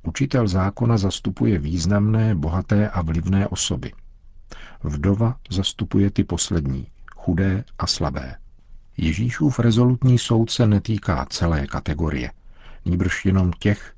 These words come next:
kteří stavějí na odiv svoje společenské postavení.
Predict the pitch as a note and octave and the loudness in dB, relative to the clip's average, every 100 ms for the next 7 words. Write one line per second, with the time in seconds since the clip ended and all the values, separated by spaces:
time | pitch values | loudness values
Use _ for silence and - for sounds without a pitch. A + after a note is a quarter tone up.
0 | - - B1 - - E2 E2 F2+ F2+ C#2+ | -16 -10 -8 -4 -2 -2 0 2 2 0
1 | E2+ D#2+ F2+ - - E2 D#2 - E2 D#2+ | -2 0 -2 -2 -2 -2 -2 -4 -2 0
2 | F#2 E2+ - F2 - - - D#2 C#2 C2 | 0 0 0 -2 -2 -2 -2 0 -2 -4